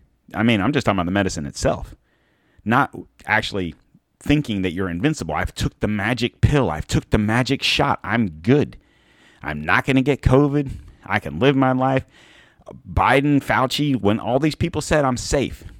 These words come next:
Yeah, I know I'm three hundred pounds. Yeah, I know I've got heart issue. Yeah, I know. God forbid you're gonna die anyway. But in, on the meantime,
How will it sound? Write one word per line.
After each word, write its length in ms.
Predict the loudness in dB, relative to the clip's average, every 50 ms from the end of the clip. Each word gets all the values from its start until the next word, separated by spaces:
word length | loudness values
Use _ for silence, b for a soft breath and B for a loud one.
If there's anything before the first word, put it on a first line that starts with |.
| -20 _ -2
Yeah, 180 | 0 2 4
I 80 | 4 4
know 200 | 4 4 4 4
I'm 80 | 2 2
three 220 | 2 2 4 4
hundred 220 | 4 2 2 0
pounds. 380 | -2 -2 -4 -2 -2 -2 0 2
Yeah, 180 | 4 4 4 4
I 60 | 2
know 160 | 2 2 2
I've 160 | 2 0 0
got 220 | 0 0 0 0 0
heart 240 | 0 -2 -2 0
issue. 240 | -2 -2 -2 -2 -4
Yeah, 240 | 2 4 4 4 4
I 80 | 2 0
know. 180 | -2 -2 -4 B B B B B B B B
God 220 | 2 4 4 4 4
forbid 260 | 2 2 2 2 2
you're 100 | 0 -2
gonna 300 | -4 0 2 2 4 4
die 280 | 4 4 4 6 4
anyway. 440 | 4 4 4 2 0 0 -2 -4 -6 -8 b b b b b b _
But 180 | 0 0 0
in, 140 | 0 -2 0
on 140 | 2 2 2
the 60 | 2
meantime, 720 | 2 4 4 4 2 2 0 0 -2 -2 -4 -4 -6 -6